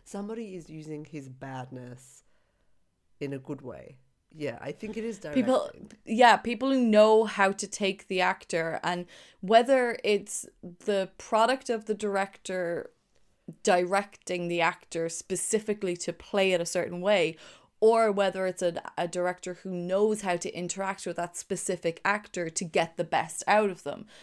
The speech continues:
Speaker 2: so that the actor can find their way in what they're trying to do. I don't know what the answer is to that, and because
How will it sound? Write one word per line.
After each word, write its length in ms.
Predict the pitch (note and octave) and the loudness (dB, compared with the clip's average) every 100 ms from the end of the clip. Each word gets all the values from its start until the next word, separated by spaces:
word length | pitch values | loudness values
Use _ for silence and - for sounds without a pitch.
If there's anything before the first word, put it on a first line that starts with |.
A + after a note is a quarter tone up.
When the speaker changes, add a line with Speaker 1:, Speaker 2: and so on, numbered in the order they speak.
| - | -20
Speaker 2:
so 140 | - A3 | -2 0
that 140 | G#3 | 4
the 120 | G3+ F#3+ | 4 6
actor 360 | G3+ - G3 | 4 0 -10
can 180 | - F3+ | -8 -8
find 380 | - F3+ E3+ F3 | -4 -2 -2 -2
their 120 | E3+ | -2
way 240 | E3+ E3+ E3+ | 0 0 -2
in 120 | E3 | -4
what 160 | D3+ - | -6 -6
they're 140 | D#3 | -6
trying 240 | - D#3+ | -6 -8
to 80 | D#3+ | -8
do. 200 | E3+ E3+ | -6 -2
I 100 | - | 0
don't 180 | F3 G#3+ | 0 0
know 60 | G#3 | -2
what 80 | F3 | -4
the 100 | F3 | -4
answer 280 | G3 G3+ D#3 | -4 -4 -8
is 160 | - - - - - | -8 -16 -20 -20 -10
to 80 | F#3+ | 0
that, 260 | F3 - | 0 0
and 160 | - F3 | -4 -6
because 500 | E3+ - F3+ F3 E3 | -6 -4 -2 -2 -6